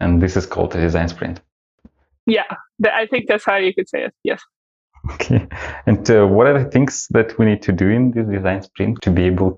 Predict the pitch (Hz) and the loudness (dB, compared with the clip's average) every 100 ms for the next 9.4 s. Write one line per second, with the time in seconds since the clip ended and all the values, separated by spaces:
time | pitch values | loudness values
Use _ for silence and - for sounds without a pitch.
0 | - 87 85 87 90 87 _ 92 98 90 | -2 0 2 2 0 -2 _ 0 0 -2
1 | - - 90 - - 143 - - 110 - | -4 -4 -4 -2 -2 -2 -4 -2 -2 -4
2 | _ - 120 113 107 101 104 110 113 - | _ -2 0 2 2 2 2 2 0 -2
3 | - - - _ - 98 90 87 85 80 | -4 -6 -14 _ -2 0 4 2 2 0
4 | 80 - 127 87 - 87 80 - - - | -4 -4 -2 -2 -2 -4 -4 -8 -18 -16
5 | - - 90 95 92 95 90 90 95 87 | -6 -4 -2 0 0 2 2 2 0 0
6 | 85 - _ _ _ _ _ _ _ _ | -2 -8 _ _ _ _ _ _ _ _
7 | - 85 - 127 135 - - 117 120 98 | -2 -2 -2 -2 -2 -2 0 0 2 2
8 | 95 104 - - _ _ _ - 87 85 | 2 0 -4 -16 _ _ _ -2 0 0
9 | 101 107 104 - | 0 0 -2 -10